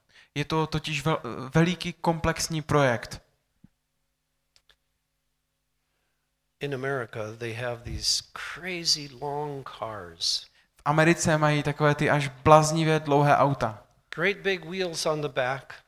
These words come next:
Speaker 1: Mají tam vzadu obrovské kola.
Speaker 2: And very small bicycle type wheels on the front.
Speaker 1: A vpředu úplně malé kola, něco jak na jízdním kole.
Speaker 2: And they have a huge, powerful engine in it.
Speaker 1: A mají tam obrovský silný motor.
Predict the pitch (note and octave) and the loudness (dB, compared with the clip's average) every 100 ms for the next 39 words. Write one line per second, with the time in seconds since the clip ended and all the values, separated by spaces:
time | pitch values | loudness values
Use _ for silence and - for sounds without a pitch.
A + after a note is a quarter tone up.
0 | _ C#3+ D3 D3 D3 C#3+ C#3+ C#3 D#3 D3+ | _ -4 0 0 2 2 2 2 2 2
1 | C#3+ - B2+ D3 D3+ F3 - - - - | 2 0 -2 2 2 2 -6 -20 -14 -8
2 | C3 B2+ D#3 F3+ E3+ - D#3+ D#3+ D3+ B2+ | -8 -2 0 2 2 2 2 0 0 2
3 | D#3 E3+ E3 - C#3 - D3 D3 C#3 D3 | 2 4 2 0 -6 -2 -2 -2 -6 -4
4 | D3+ B2+ C#3 C3+ - C#3 B2 - - C3 | -2 -2 -2 -4 -8 -8 -8 -8 0 0
5 | - - D#3 D#3 D3+ C3+ - _ D3 E3 | 2 4 6 6 4 2 -6 _ 2 4
6 | D#3 D3 C#3+ D3+ D3+ D#3 D3+ C#3+ D3 - | 6 8 10 8 6 4 4 2 -2 0
7 | C#3 C3+ C#3 C3+ C3+ C3+ C#3+ C#3 C#3 B2+ | 0 0 0 -2 -2 -6 -6 -6 -6 -4
8 | B2 A#2 - - - - C#3+ C#3+ C#3+ D3+ | -2 -4 -6 -14 -16 -10 -6 -4 -2 0
9 | D3 C3+ A#2+ - C#4 B3+ A#3+ E3+ C#3+ - | 0 -2 -4 -6 -2 0 2 0 0 -4
10 | - - G3+ G3+ D#3+ - D#3 E3 D#3+ D#3+ | -4 -2 2 2 2 2 0 2 0 0
11 | - B2+ A#2+ G2+ - _ _ C#3 C#3+ C#3+ | -2 -4 -6 -10 -16 _ _ 0 0 2
12 | D3 - D#3+ D3+ D#3 - - D3+ - C#3+ | -2 0 2 2 2 0 0 -2 0 -2
13 | C#3 C3+ B2 G#2+ | -2 -4 -4 -6